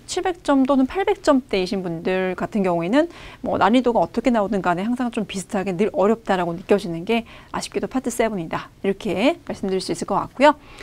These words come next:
자, 오늘 좀 특성을 좀 말씀드려 보자면 후반부 트리플보다 오히려 더블 지문이 조금 더 어려운 경향이 있었는데요. 원래 보통은 더블보다는 트리플이 좀 더 어렵게 나와요. 아무래도 지문 두 개보다는 세 개짜리가 좀 더 어렵고,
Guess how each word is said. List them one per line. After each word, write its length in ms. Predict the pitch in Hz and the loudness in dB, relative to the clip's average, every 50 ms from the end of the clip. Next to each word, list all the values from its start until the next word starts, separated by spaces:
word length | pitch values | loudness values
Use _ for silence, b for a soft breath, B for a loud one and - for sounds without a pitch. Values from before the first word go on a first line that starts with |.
| B B B B B | B B B B B
자, 160 | B 226 202 - | B 2 2 4
오늘 640 | 196 226 262 320 370 370 370 359 359 349 349 339 302 | 6 6 8 8 8 6 6 4 4 4 2 2 0
좀 160 | - 294 285 | 2 2 2
특성을 420 | 277 359 339 - - 381 370 349 302 | 2 2 0 2 4 4 4 4 4
좀 160 | - 277 254 | 2 2 2
말씀드려 560 | 196 156 160 - 226 220 226 208 220 220 220 | 0 0 -2 -4 -4 -4 -2 0 2 2 0
보자면 760 | 214 214 226 202 196 220 214 196 180 180 180 196 202 180 156 160 B B B B | 0 -2 -6 -2 2 2 2 2 4 4 4 4 4 2 0 -4 B B B B
후반부 400 | B 381 370 403 403 392 370 359 - | B 4 6 6 6 4 2 -4 -4
트리플보다 680 | - - 392 440 440 - - 339 294 269 254 254 254 | -2 0 2 2 2 2 0 0 0 0 0 2 2
오히려 320 | 196 180 208 214 226 233 | 2 4 4 2 2 4
더블 360 | - 330 349 381 415 403 392 370 | 4 6 6 6 6 4 2 2
지문이 280 | - 294 262 254 240 | 2 0 0 0 0
조금 320 | 233 285 285 285 302 294 269 | 0 -2 -4 -4 -2 -2 0
더 120 | 269 240 | 2 4
어려운 760 | 170 175 185 196 254 254 240 233 220 208 196 190 185 185 185 185 | 4 4 4 4 4 2 2 0 0 -2 -2 -2 -4 -4 -6 -6
경향이 300 | 226 240 220 196 185 180 | -6 -4 -4 -2 -2 -4
있었는데요. 600 | 247 - - 214 196 185 175 175 220 269 233 - B B B B B B B B | -2 0 0 0 0 0 -2 0 2 2 2 2 B B B B B B B B
원래 200 | 226 233 285 320 | 4 6 6 6
보통은 540 | 247 226 208 - - 339 339 330 330 320 | 6 2 0 2 4 4 6 6 4 4
더블보다는 640 | 320 349 359 370 403 403 392 381 330 330 302 285 285 | 6 6 6 6 4 2 0 0 2 2 4 4 2
트리플이 460 | 285 - 403 415 415 - - 302 294 | 2 2 2 2 2 2 0 -4 -2
좀 160 | 277 320 320 320 | 0 0 0 2
더 80 | 311 | 4
어렵게 340 | - - 185 240 269 - 285 | 4 4 4 2 2 2 4
나와요. 480 | 240 196 175 170 170 180 196 196 - - - B B B B B B | 4 4 4 2 2 2 2 0 0 -2 -8 B B B B B B
아무래도 360 | B 214 233 262 269 254 262 | B 4 6 6 4 4 2
지문 280 | - - 240 247 262 240 | 2 2 4 4 4 4
두 140 | - 233 | 2 2
개보다는 460 | 208 254 269 247 240 233 240 233 233 233 | 2 2 4 4 2 2 2 2 2 0
세 180 | 233 - 320 | 0 -2 -4
개짜리가 420 | 311 330 320 - 294 269 247 240 233 | -4 -2 -2 0 0 0 0 0 0
좀 160 | 233 226 226 | 0 0 0
더 100 | 214 190 | 2 2
어렵고, 560 | 190 190 202 202 196 - - 294 330 392 392 | 4 4 2 2 0 0 2 4 4 4 2